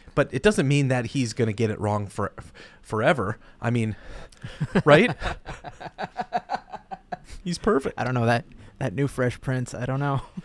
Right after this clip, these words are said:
Speaker 1: So serious. I just wanted jokes. But seriously, if you are of a faith that gets easily offended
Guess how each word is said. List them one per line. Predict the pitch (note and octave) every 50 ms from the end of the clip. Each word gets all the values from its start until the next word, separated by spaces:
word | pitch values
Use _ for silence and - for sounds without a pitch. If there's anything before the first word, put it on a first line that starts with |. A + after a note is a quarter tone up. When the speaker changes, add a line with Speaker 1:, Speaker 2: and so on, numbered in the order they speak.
| - - - - - - - - - - D4 - - - - - - F#4 - - - F#4 - - - E4+ - - -
Speaker 1:
So | - - C#4 C#4 D4+
serious. | D4+ - - D4 C#4 D4+ E4+ D#4 C4 A#3 A#3+ -
I | A#3 -
just | G#3+ C4+ C#4+ - -
wanted | A#3+ A#3+ A#3+ B3 B3+ A#3 A#3
jokes. | - A#3 G3+ A3+ - - G3 - - - - - - E3+ - - - E3+ - - - F3 - - - - - - - - - _ - - - -
But | - E3+ -
seriously, | F#3+ E3+ C#3+ - A#2 G2+ F#2 -
if | - C3+ B2+ - -
you | D3 E3 G#3 A#3+ B3+ B3+ C4 - -
are | B2+ A#2 A2 G#2+ G#2 G2+ G2+ F#2 A#2 - - - - - _
of | - C#3+ D#3 D#3
a | F3+ F3 E3+
faith | - - - B2+ - D2+ C2 - - - - - - _ _ _ - -
that | A#2 A#2 A#2+ A#2+ G#2+ - - - _ -
gets | - B2 A2+ - - - - -
easily | C#3 C#3+ D#3 E3 D#3 D#3 E3 D3+ D3 C#3+
offended | C3 - - - - - B2 A#2 G#2+ G#2 F#2+ - C#2 - -